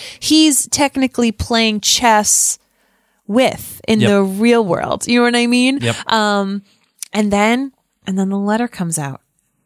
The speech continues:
Speaker 1: I
Speaker 2: Yeah.
Speaker 1: did, did you expect this murder to happen?
Speaker 2: Uh, I, I did, uh, and I'll, I'll tell you why. Because of, uh, Chekhov's gun.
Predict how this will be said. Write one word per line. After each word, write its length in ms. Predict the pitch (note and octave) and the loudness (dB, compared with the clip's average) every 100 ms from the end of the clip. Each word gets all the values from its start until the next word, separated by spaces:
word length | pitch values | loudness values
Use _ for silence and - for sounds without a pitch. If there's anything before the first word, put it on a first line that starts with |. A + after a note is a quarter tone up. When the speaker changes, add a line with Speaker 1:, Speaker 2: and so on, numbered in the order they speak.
| _ _ _ _ - - - | _ _ _ _ -16 -14 -4
Speaker 1:
I 140 | G#3 C4 | 0 2
Speaker 2:
Yeah. 60 | |
Speaker 1:
did, 160 | D4+ A#3 | 0 -2
did 200 | C4+ A#3 | -2 0
you 120 | D4+ | 0
expect 520 | E4+ - - D4 - | 0 -4 -2 -4 -4
this 180 | C#4+ - | -4 -2
murder 360 | C4 C#4+ C4+ A#3 | 0 2 2 2
to 100 | G3 | 0
happen? 520 | F#3+ F3 - - F#3+ | -2 -4 -4 -4 0
Speaker 2:
Uh, 180 | D3+ D3 - | 0 -2 0
I, 320 | C#3 C#3 C#3 C3 | 2 2 0 -2
I 100 | C#3 | -4
did, 480 | A#2 C#3+ B2 G#2+ - | 2 2 2 -2 -8
uh, 260 | B2 B2 A#2+ | -4 -2 -2
and 140 | C#3 B2+ | -2 0
I'll, 160 | A#2+ B2 | 0 0
I'll 100 | B2+ | -4
tell 160 | C#3 C3 | 0 0
you 100 | A2 | 0
why. 300 | G2+ F#2 - _ _ _ _ _ _ - C3 | -2 -6 -14 _ _ _ _ _ _ -16 -10
Because 760 | B2+ D3+ - D3+ C#3+ C3 A#2 - - | -4 -4 0 2 4 2 0 -6 -2
of, 580 | C3 B2 A#2+ A2+ A2+ - | 0 2 2 -2 -12 -8
uh, 220 | A#2 G#2+ F#2 | -4 -4 -4
Chekhov's 440 | C3 B2+ A#2 - | -4 -2 -2 -2
gun. 280 | A#2 F#2 | -6 -8